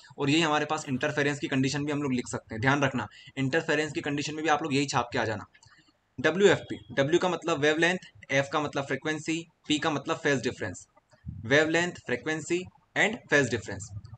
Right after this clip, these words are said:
ये हमारे पास बन जाएगा। तो बहुत simple सी चीज़ है, revision हो रहा है। ये revision class ही समझो कि ये revision class ही हमारी है। जिन बच्चों ने हमारी classes starting से फॉलो करी है, live classes या फिर recorded form में, किसी भी form में,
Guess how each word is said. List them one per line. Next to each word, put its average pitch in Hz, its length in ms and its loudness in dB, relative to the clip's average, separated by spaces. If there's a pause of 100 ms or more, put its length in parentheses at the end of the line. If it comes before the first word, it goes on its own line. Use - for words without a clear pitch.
(400)
ये 165 80 0
हमारे 135 220 2
पास 123 180 0
बन 107 160 -6
जाएगा। 98 300 -10 (360)
तो 185 60 -6
बहुत 202 280 4
simple 214 240 2
सी 220 140 -4
चीज़ 202 200 0
है, 214 60 6
revision 180 320 2
हो 165 100 2
रहा 160 100 6
है। - 60 2 (280)
ये 170 100 4
revision 180 340 4
class 190 240 4
ही 196 60 -4
समझो 185 280 0
कि 180 100 -2
ये 185 60 4
revision 165 300 0
class 170 260 2
ही 180 60 -2
हमारी 151 320 0
है। 117 60 0 (380)
जिन 196 160 -2
बच्चों 180 340 0
ने 151 220 -2 (420)
हमारी 151 320 2
classes 151 460 0 (140)
starting 139 420 0
से 127 160 -2
फॉलो 139 220 2
करी 170 240 2
है, 160 180 2
live 123 260 0
classes 123 360 -2
या 127 80 0
फिर 123 140 -6
recorded 135 400 -2
form 139 160 -4
में, 147 100 -6
किसी 165 200 -4
भी 196 80 0
form 135 240 -2
में, 101 60 -10